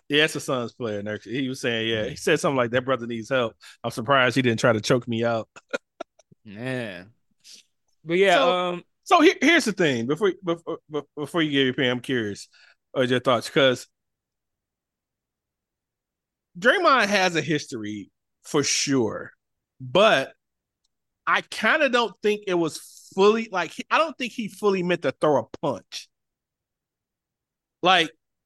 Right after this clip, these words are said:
Speaker 1: from what he described, it makes sense. Like, even the punch seemed, like, weird. The, the, the swing seems weird. But the
Speaker 2: Mm-hmm.
Speaker 1: problem is, it doesn't really matter because he has a history that's so fucked up. He just came off a five-game suspension for choking a dude out. So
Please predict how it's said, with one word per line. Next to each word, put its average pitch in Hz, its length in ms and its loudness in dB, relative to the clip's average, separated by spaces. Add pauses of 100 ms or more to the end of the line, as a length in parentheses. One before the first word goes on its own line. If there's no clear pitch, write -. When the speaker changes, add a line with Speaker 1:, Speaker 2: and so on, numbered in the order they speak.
(160)
Speaker 1:
from 196 180 -2
what 247 160 4
he 254 120 0
described, 185 600 0
it 156 100 -6
makes 156 360 -4
sense. 139 400 -8
Like, 160 240 2 (160)
even 302 240 2
the 196 60 0
punch 240 340 -2
seemed, 190 360 -4
like, 156 260 0
weird. 135 420 -2
The, 143 220 -2
the, 139 200 0 (100)
the 139 100 -4
swing 180 400 -2
seems 147 360 -6
weird. 147 420 -2 (480)
But 208 120 4
the 208 80 -2
Speaker 2:
Mm-hmm. - 0 -
Speaker 1:
problem 285 340 4
is, 202 300 4
it 190 100 -4
doesn't 196 300 -2
really 170 200 0
matter 143 300 2
because 127 280 -6
he 156 100 -2
has 139 160 0
a 120 60 -6
history 127 420 -4
that's 110 180 -8
so 131 180 2
fucked 127 320 -2
up. 123 120 -8
He 190 80 -2
just 190 240 -4
came 175 240 -6
off 156 160 -4
a 127 60 -12
five-game 123 520 -4
suspension - 640 -12 (280)
for 139 100 -2
choking 123 360 0
a 107 80 -4
dude 107 300 -6
out. 104 280 -8 (300)
So 139 420 2